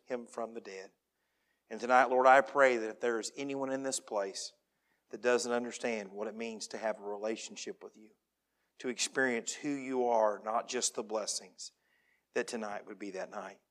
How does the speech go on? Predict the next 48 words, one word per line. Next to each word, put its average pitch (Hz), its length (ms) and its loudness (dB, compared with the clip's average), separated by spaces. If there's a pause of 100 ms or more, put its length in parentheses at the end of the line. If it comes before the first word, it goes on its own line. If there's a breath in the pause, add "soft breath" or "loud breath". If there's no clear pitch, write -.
(680)
But - 120 -14
Father, 123 280 8
I 117 80 4
do 120 180 0
pray 117 220 4
tonight 107 320 -2
for - 80 -12
this 110 240 -4
church - 520 -4 (1000)
that 110 140 -6
you 127 80 -2
would 110 80 -2
help 123 260 4
us 117 160 4
to 120 120 -2
realize 107 760 -2
that - 220 -8
you 123 140 -2
are 117 160 2
in 107 100 -2
a 101 60 -6
season 127 480 -4
of 117 160 -6
blessing 107 440 -4 (1040)
and 107 100 -10
that 98 100 -6
we 107 160 -6
need 104 180 -10
to 95 60 -18
be 98 140 -12
good 101 220 -8
stewards. 92 600 -8 (800)
Lord, 113 140 4
I 120 100 6
thank 127 300 2
you 127 120 4
as 127 120 4
a 120 80 2
husband 131 440 4
and 110 100 -4
as - 120 -4
a 107 40 -2
father 123 400 4
that 95 180 -8
you 131 80 -4
have 98 140 -6
blessed 127 380 2
me 131 360 -4